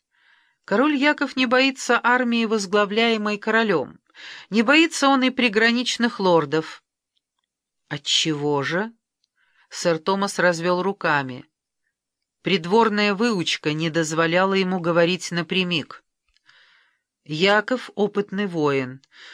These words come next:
уже второму поколению не даёт покоя на наших границах. «А кто мог бы, полагаете вы,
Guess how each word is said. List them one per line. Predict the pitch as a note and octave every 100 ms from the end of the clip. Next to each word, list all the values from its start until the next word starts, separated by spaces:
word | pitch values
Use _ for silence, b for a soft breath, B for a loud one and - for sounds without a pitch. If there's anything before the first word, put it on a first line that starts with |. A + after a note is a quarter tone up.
| B
уже | D#3+ D#3 B3+
второму | - C4 B3+ B3 B3+
поколению | B3+ B3 A3+ F#3+ G3 F#3+ F#3+
не | F3+
даёт | D#3+ E3 F3 F3 -
покоя | E3 D#3 D#3+ F3+
на | G3 F#3+
наших | C#3+ C#3+ E3 D3+
границах. | E3+ E3 C#3 A2+ - G#2 - - _ _ _ _ _ _ _ _ B B B B B _
«А | -
кто | - - C4+
мог | A3+ F3 C3+
бы, | C3 C3 A#2+ - _ -
полагаете | D3 D3+ F3+ E3 - D3+
вы, | C3+ F3+ G#3+